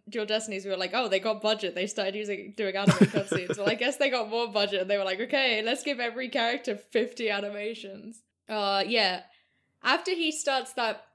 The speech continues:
Speaker 1: like, transformation, his text sound becomes, like, very, I can't explain it. Like, I guess it's like an amp, like, turned up too high, and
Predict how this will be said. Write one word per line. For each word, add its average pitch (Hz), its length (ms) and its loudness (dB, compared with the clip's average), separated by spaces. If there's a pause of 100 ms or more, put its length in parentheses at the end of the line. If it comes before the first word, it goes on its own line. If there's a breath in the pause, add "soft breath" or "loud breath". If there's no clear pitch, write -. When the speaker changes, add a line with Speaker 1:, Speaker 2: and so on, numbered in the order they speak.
(120)
Speaker 1:
like, 202 380 -2
transformation, 196 800 -6
his 208 320 -2
text - 440 -4
sound 185 340 -8
becomes, 202 400 -8
like, 175 340 -6
very, 190 560 -4 (380)
I 220 140 4
can't 226 460 -4
explain 196 420 0
it. 180 80 0
Like, 202 140 0
I 214 100 2
guess 311 240 0
it's 320 140 -6
like 254 180 0
an 220 160 2
amp, 190 360 0
like, 208 180 -4
turned 208 260 -2
up 202 160 -4
too 254 140 -6
high, 254 420 -2
and 185 360 -6